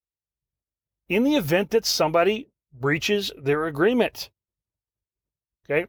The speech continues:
If they don't teach you this stuff in these courses, memorandum is a simple filing. It's a one-page document, sometimes two with the signature block, depending on what state it is. You execute it, get it notarized, get witnesses on it, and then it gets recorded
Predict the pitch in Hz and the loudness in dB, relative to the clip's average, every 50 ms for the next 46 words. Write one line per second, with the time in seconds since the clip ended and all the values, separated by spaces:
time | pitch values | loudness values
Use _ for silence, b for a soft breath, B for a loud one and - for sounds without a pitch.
0 | - 160 139 120 156 156 165 190 - - - 240 240 - - 254 214 202 190 - | -6 -8 -8 -4 -4 -4 -4 -6 -8 -8 -8 -6 -6 -6 -4 0 0 0 0 0
1 | 202 180 165 180 170 156 151 139 - - 254 285 302 - - 190 190 185 - b | -2 -4 -4 -4 -6 -6 -6 -6 -6 -4 -4 -2 -2 0 -2 -2 -2 -4 -4 b
2 | b b b b b b b b 214 247 254 240 254 277 262 240 208 175 170 - | b b b b b b b b 0 2 4 4 4 4 2 2 0 0 -2 -2
3 | - 262 226 226 196 - 247 277 294 262 202 156 139 - - 151 202 233 - 247 | -2 -2 -2 -2 0 2 2 4 4 2 2 0 -2 -4 -6 -4 -4 -4 -2 -2
4 | 247 214 165 143 180 214 240 - 220 170 151 131 - _ _ _ _ _ _ _ | -2 0 2 2 2 2 2 -2 -4 -6 -6 -6 -10 _ _ _ _ _ _ _
5 | _ - - 202 196 233 214 - - - - 196 214 233 233 208 175 151 143 - | _ -8 -6 -4 -2 -2 -2 -4 -2 -2 0 2 2 2 0 -2 -6 -8 -6 -6
6 | - 185 175 175 156 - 156 131 139 147 170 190 202 - - _ _ _ _ _ | -6 -6 -6 -8 -10 -10 -4 0 2 2 2 0 -4 -10 -16 _ _ _ _ _
7 | _ _ - 165 160 156 156 147 156 151 - - 151 160 165 160 180 196 208 220 | _ _ -10 -8 -6 -4 -4 -4 -6 -6 -2 0 0 0 2 2 2 2 2 0
8 | - - _ _ _ _ _ _ _ _ _ - 156 175 175 - - 180 160 214 | -2 -8 _ _ _ _ _ _ _ _ _ -2 0 0 0 -2 -6 -8 -4 -2
9 | 226 220 208 147 170 180 180 170 175 185 185 190 190 202 208 208 175 160 170 160 | -2 -2 0 -2 -2 -2 0 2 2 2 4 4 2 2 2 0 -2 -2 -4 -6
10 | - - 170 196 208 208 180 202 196 175 196 208 214 220 214 175 160 165 170 180 | -6 -6 -8 -8 -6 -6 -8 -6 -4 -2 -2 0 -2 -2 -4 -6 -8 -8 -8 -6
11 | 165 180 175 - - 156 - - 190 190 185 185 180 180 | -4 -4 -4 -4 -4 -8 -4 -2 0 2 2 2 0 0